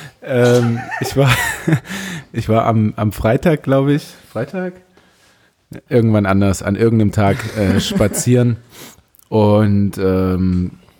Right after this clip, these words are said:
Speaker 1: es waren insgesamt elf Kilometer.
Speaker 2: Wow.
Speaker 1: Also meine Oma wohnt fünfeinhalb Kilometer entfernt, einmal dahin spaziert, kurz mit ihr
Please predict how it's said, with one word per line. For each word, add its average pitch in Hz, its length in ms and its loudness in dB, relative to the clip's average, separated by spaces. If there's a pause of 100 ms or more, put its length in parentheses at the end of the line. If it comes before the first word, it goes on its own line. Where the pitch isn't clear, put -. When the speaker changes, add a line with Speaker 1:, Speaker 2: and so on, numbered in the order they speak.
Speaker 1:
es - 160 -10
waren 98 340 2
insgesamt 101 680 -2
elf 104 240 0
Kilometer. 92 720 0 (320)
Speaker 2:
Wow. 98 340 -4 (1300)
Speaker 1:
Also 107 460 2
meine 107 220 2
Oma 123 280 4
wohnt 113 340 2
fünfeinhalb 110 420 -2
Kilometer 101 360 0
entfernt, 113 380 0
einmal 107 240 2
dahin 104 320 2
spaziert, 117 560 0
kurz 107 220 -2
mit 104 160 -2
ihr 101 420 0